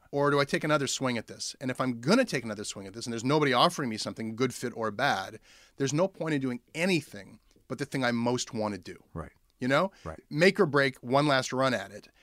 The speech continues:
Speaker 1: What do I really wanna do? Do I wanna keep talking about technology like I've been doing? Do I wanna do this? Do I wanna do that? And what I wanted to do was talk shit about the media
Speaker 2: Yeah.
Speaker 1: and talk shit with the media.
Speaker 2: Yeah.
Speaker 1: And I launched Canadaland. And it was the purest v-, version of what,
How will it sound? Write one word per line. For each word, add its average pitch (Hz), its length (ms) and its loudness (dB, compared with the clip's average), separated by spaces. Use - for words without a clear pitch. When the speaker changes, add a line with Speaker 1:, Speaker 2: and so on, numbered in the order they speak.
Speaker 1:
What 151 220 6
do 196 120 8
I 170 60 8
really 156 280 6
wanna 135 220 4
do? 104 260 -12
Do 113 100 -4
I 117 60 2
wanna 135 340 4
keep - 160 -10
talking 131 180 0
about 117 120 -2
technology 160 500 2
like 170 160 0
I've 165 100 0
been 160 120 -2
doing? 156 180 0
Do 127 60 0
I - 20 0
wanna 110 140 -2
do 110 100 -2
this? 147 140 -2
Do 139 80 -6
I 123 40 -2
wanna 117 120 -2
do 113 100 -2
that? 117 240 0
And 120 140 -6
what 160 100 6
I 170 60 6
wanted 143 240 2
to 123 60 -6
do 110 120 -4
was 110 80 -6
talk 107 240 -2
shit 101 180 -6
about 101 160 -10
the - 80 -14
media 98 360 -8
Speaker 2:
Yeah. 95 240 -6
Speaker 1:
and 123 180 -4
talk 117 180 0
shit 107 180 -6
with 175 180 2
the 120 80 -6
media. 98 440 -4
Speaker 2:
Yeah. 98 220 -4
Speaker 1:
And 120 100 0
I 117 60 2
launched 117 360 -2
Canadaland. 110 540 0
And 117 80 -8
it 113 60 -4
was 117 100 -4
the 120 100 -6
purest - 720 4
v-, 127 220 -8
version 135 640 2
of 110 180 -4
what, 113 320 0